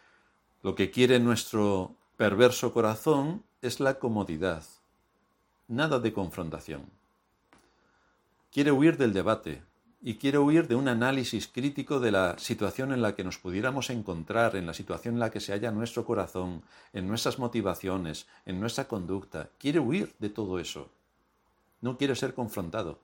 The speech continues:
Ahora que acabamos de celebrar el quinientos cuatro aniversario de la Reforma,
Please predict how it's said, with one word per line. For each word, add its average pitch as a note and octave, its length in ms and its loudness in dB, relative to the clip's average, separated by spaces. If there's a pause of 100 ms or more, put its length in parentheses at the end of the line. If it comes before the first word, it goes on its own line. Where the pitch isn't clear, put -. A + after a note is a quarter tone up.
(2500)
Ahora C3 280 4
que D#3+ 80 2
acabamos C#3+ 440 2
de C3 80 -2
celebrar A2+ 440 2
el G#2+ 140 0
quinientos A2 400 -2
cuatro A2 300 0
aniversario G2+ 600 0
de F#2 60 0
la F2 120 0
Reforma, A2+ 600 -4